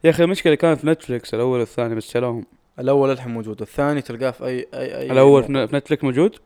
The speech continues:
Speaker 2: موجود.
Speaker 1: متأكد؟
Speaker 2: متأكد، أشوفه معك لو تبغى.
Speaker 1: آه، نتفليكس
Speaker 2: الثالث
Speaker 1: والله.
Speaker 2: بينزل بعد، آه، أتوقع في ماي.
Speaker 1: نتفليكس شادين حيلهم والله.
Speaker 2: مم.
Speaker 1: شايفين العروض اللي منزلينها؟
Speaker 2: عروض، أي عروض؟
Speaker 1: عروض اللي المسلسلات.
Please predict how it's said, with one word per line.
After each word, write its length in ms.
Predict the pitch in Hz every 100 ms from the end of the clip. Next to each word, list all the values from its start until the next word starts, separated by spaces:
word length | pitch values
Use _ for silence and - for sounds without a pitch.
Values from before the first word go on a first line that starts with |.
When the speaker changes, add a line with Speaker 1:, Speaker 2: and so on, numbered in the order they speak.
| _
Speaker 2:
موجود. 440 | 120 113 135 127 -
Speaker 1:
متأكد؟ 360 | 127 135 - 202 _ _ -
Speaker 2:
متأكد، 800 | 113 110 120 127 - 135 117 -
أشوفه 320 | 117 135 117
معك 260 | 127 123 113
لو 100 | 104
تبغى. 280 | 110 104 - _ _ _ _ _ 120
Speaker 1:
آه، 280 | 120 120
نتفليكس 240 | 117 170 -
Speaker 2:
الثالث 200 | 147 151
Speaker 1:
والله. 180 | 180 147
Speaker 2:
بينزل 320 | 135 123 113
بعد، 440 | 117 107 110 110
آه، 440 | 117 113 110 110 110 -
أتوقع 300 | 120 143 120
في 140 | -
ماي. 220 | 127 107 - _ _ _ _ _ _ _ _ _ _ _ _ _ _ 143
Speaker 1:
نتفليكس 400 | 165 - 165 -
شادين 240 | 156 160
حيلهم 280 | 170 165 131
والله. 240 | 107 104 - _ _ _ _ _ -
Speaker 2:
مم. 300 | 117 123 113 _
Speaker 1:
شايفين 260 | - 131
العروض 240 | 143 139 143
اللي 260 | 135 131
منزلينها؟ 540 | 123 123 123 123 139 180 _ _ _ _ _ _ _ _ _ _ _ _ -
Speaker 2:
عروض، 200 | 131 135 -
أي 100 | 139
عروض؟ 160 | 135 120 _ _ _
Speaker 1:
عروض 180 | 151 160
اللي 120 | 143
المسلسلات. 580 | 139 131 131 127 131